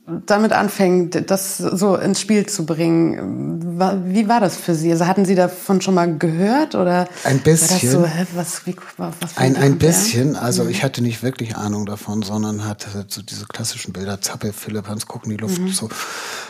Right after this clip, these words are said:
Speaker 2: was, äh, ne, Ding. So hab das aber auch im Prinzip erstmal f-, für eine Kinderkrankheit
Speaker 1: Mhm.
Speaker 2: gehalten und, ähm,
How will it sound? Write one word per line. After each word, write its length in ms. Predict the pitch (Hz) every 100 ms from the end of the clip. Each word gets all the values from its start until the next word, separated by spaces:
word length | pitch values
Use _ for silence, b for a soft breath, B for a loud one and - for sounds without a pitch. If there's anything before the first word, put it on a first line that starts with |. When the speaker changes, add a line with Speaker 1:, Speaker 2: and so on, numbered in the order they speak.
| -
Speaker 2:
was, 280 | 120 107 -
äh, 320 | 117 110 104
ne, 240 | 110 113 - B B B B
Ding. 140 | 135 123
So 140 | 135
hab 100 | 131
das 160 | 143 135
aber 180 | 131
auch 140 | 127 135
im 100 | 139
Prinzip 380 | - 127 127 -
erstmal 320 | 113 - 120
f-, 160 | - - - 147 160
für 260 | - - 113
eine 140 | 113
Kinderkrankheit 1160 | 113 165 185 147 127 - 127 120 - 120 110 -
Speaker 1:
Mhm. 440 | 202 190 175 202 190
Speaker 2:
gehalten 600 | 127 113 110 113 113 107
und, 460 | 123 117 117 113
ähm, 380 | 110 117 113 113